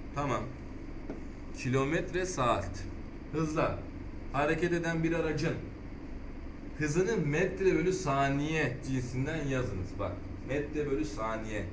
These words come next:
Bana ne yapıyor burada aslında? Tek şey ne soruyor? Dönüşüm yap diyor yani. Hani hız, hareket problemleriyle ilgili pek bir şey demiyorum. Sadece dönüşüm yapmamı istemiş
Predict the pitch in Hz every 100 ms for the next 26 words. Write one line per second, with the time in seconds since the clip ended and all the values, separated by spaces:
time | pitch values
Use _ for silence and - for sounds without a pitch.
0 | - - - - 165 208 240 196 160 170
1 | 165 165 160 170 208 - 175 175 196 170
2 | 170 175 170 202 202 - 226 170 127 113
3 | 104 90 87 - - - 143 147 160 175
4 | - 170 - 185 180 170 170 165 170 170
5 | - 175 170 190 165 135 - - - 180
6 | 175 175 175 196 190 151 123 113 101 92